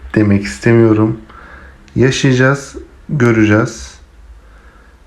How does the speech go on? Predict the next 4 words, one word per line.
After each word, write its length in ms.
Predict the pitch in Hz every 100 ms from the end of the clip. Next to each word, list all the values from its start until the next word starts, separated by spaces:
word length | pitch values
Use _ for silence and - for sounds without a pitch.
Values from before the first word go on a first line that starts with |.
| -
Ee, 680 | 117 104 107 107 107 104 107 - - - - - - _ _ - - - - - -
şimdiden 880 | - - 139 120 113 123 135 - - - - _ - - - -
Geçmiş 400 | 104 - - 101
olsun. 340 | 92 -